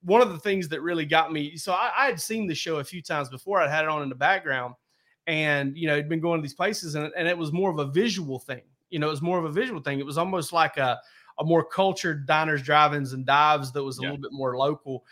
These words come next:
Speaker 1: And I'm looking at the food and I'm like, "Man, those, you know,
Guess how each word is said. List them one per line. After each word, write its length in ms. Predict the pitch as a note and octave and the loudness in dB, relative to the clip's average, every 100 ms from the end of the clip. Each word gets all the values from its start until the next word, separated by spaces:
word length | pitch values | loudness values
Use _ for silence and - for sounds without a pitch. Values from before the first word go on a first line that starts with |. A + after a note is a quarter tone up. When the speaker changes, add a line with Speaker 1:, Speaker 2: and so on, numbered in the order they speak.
| - - | -18 -4
Speaker 1:
And 60 | D3 | 2
I'm 60 | G3 | 4
looking 220 | G#3 E3+ | 4 2
at 60 | |
the 60 | D3 | -2
food 200 | - F#3+ | 0 0
and 100 | E3 | 2
I'm 80 | C#3+ | 0
like, 140 | C3 B2+ | -2 -6
"Man, 360 | C#3 D#3 C#3+ C3+ | -4 0 2 2
those, 340 | E3 F3 C3+ - | 2 0 -2 -6
you 120 | D3+ | -4
know, 160 | C3+ | -2